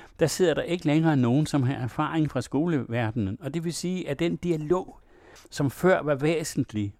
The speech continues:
og hvor parterne forstod hinanden og kunne diskutere og blive sat i rette og så videre, ikke? At den er s-, sådan set også forsvundet.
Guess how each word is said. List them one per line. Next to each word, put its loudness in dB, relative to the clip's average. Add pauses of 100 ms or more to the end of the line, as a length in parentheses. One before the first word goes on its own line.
og -6
hvor -2
parterne 0
forstod 0
hinanden 4
og -8
kunne -8
diskutere -2
og 0
blive 0
sat -4
i -4
rette -4
og -2
så -2
videre, 2
ikke? -4 (420)
At -6
den 2
er -2
s-, -12
sådan -2
set -4
også -4
forsvundet. -2